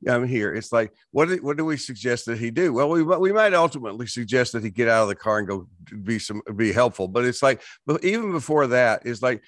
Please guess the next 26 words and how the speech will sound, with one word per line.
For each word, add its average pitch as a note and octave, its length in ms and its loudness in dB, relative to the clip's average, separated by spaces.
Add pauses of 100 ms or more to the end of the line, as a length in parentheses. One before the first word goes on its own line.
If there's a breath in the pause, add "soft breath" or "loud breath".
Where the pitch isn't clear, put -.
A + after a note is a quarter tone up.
(180 soft breath)
okay, F3+ 380 2 (240 loud breath)
well, C#3+ 100 -2
this G3+ 220 2
is, G#3 100 -8 (240)
so D3+ 220 -4
here E3+ 220 4
you F#3 180 4
are D#3 180 6
in C#3+ 80 2
the C3 80 0
middle C#3+ 240 0
of B2 140 -4
being C3 320 -4
what B2 140 -4
you C3+ 180 0
kind C#3 200 0
of B2 140 -6
could C3 180 -6
feel B2+ 220 2
like B2 160 4
is A#2 160 -4
kind A#2+ 160 -2
of A#2+ 60 -4
your A2 120 -4
shitty C3+ 380 0
self, G#2+ 480 -2